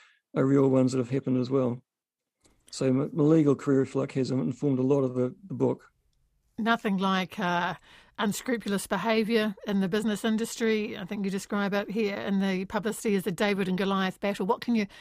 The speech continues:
Speaker 2: tell us about what Jim and Sean are up against?
Speaker 1: Well, they're up against a very difficult client to begin with, Francis Cheney. Then they're up against, uh, Jim's nemesis, Ivan Franich. He's a wealthy businessman. And the trouble about Franich, he's, he's represented by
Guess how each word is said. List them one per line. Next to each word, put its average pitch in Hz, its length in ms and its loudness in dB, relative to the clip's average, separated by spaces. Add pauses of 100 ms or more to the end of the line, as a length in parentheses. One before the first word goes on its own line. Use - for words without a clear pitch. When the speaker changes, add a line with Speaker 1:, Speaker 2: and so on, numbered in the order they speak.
(240)
Speaker 2:
tell 208 220 0
us - 140 -2
about 190 420 0 (200)
what 208 320 0
Jim 202 280 2
and 185 140 2
Sean 190 300 0
are 185 60 0
up 185 120 -2
against? - 500 -8 (1500)
Speaker 1:
Well, 170 160 6
they're 180 160 8
up 196 120 2
against 165 320 0
a 151 40 -6
very 151 140 4
difficult 147 340 0
client 143 340 0
to 139 80 -8
begin 135 280 4
with, 139 280 0 (520)
Francis - 360 -4
Cheney. 127 360 2
Then 139 140 2
they're 135 120 4
up - 220 -4
against, 135 460 -2
uh, 135 100 0
Jim's 139 280 2
nemesis, 139 760 2
Ivan 127 260 0
Franich. 131 440 0
He's 131 140 -2
a 135 60 0
wealthy 131 340 0
businessman. 135 680 -2 (720)
And 135 320 4
the 127 60 -4
trouble 160 240 2
about 131 340 2
Franich, 135 400 -2
he's, 131 220 0
he's 135 240 -4
represented 143 320 0
by 127 160 4